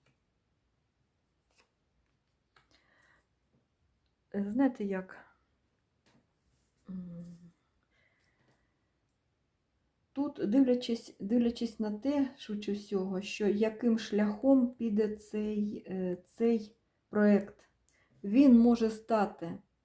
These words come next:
як, е, дуже-дуже успішним, ситуація може в нашому домі скластися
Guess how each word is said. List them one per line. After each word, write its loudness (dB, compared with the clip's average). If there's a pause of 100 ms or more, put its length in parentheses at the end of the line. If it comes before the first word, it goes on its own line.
(220)
як, 0
е, -2 (800)
дуже-дуже 2
успішним, -2
ситуація 0
може -2
в 0
нашому -2
домі 0
скластися -6